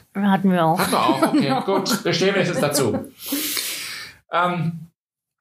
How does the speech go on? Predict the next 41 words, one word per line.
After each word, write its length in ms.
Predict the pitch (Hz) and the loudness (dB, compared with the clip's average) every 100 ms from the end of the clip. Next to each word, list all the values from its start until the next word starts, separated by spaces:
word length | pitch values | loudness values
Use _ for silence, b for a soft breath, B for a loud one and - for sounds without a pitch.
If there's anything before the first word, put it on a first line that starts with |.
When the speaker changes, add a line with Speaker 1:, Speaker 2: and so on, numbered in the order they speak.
| - - | -12 -10
Speaker 2:
was 240 | - 190 302 | -4 -2 0
ist 120 | 254 | 0
jetzt 180 | 226 - | 0 0
der 160 | 165 | 0
Ausblick 320 | 190 208 185 147 | 0 0 -2 -2
für 160 | 190 | -2
die 60 | 180 | 0
deutsche 320 | 175 190 208 | 0 0 0
Industrie 300 | 160 151 247 | 0 0 0
und 40 | |
auch 80 | 233 | 0
für 80 | 214 | 0
die 60 | 208 | 0
deutsche 160 | 190 | 0
Wirtschaft 200 | 190 190 | 0 2
insgesamt 540 | 202 - 151 180 123 - | 2 0 0 0 0 -2
für, 480 | - 175 170 165 - | -4 -2 -2 -2 -6
für 240 | - 175 | -2 0
nächstes 340 | 170 156 156 160 | 0 0 0 0
Jahr? 140 | 156 | 0
Und 60 | 151 | 0
ich 80 | - | 0
weigere 260 | 160 233 | 0 0
mich 180 | 240 190 | -2 -2
weiterhin, 600 | 185 214 196 190 185 180 B B B B - | -2 0 2 2 2 0 B B B B -4
diese 380 | 190 180 151 | 0 0 0
Haltung 320 | 147 214 240 208 | 0 0 0 -2
zu 160 | 185 | -2
haben, 420 | 180 196 226 214 214 - - | 0 0 0 -4 -6 -8 -2
oh, 340 | 214 208 202 196 | 0 2 0 -2
es, 300 | 185 - - | -2 0 0
äh, 760 | 185 180 180 180 180 135 190 | 0 2 2 -2 -2 -2 0
stabilisiert 540 | - 196 165 151 262 | 0 0 0 0 0
sich 140 | 240 - | -2 -2
vielleicht, 680 | 190 170 190 262 233 185 180 | 0 0 0 0 -2 -4 -2
aber 160 | 185 | 0
es 140 | 196 208 | 0 -2
wird 140 | 196 | -2
nicht 160 | 190 175 | 0 0
viel 160 | 175 | 0
passieren. 600 | 175 156 - 117 92 92 | 0 0 0 0 -2 -6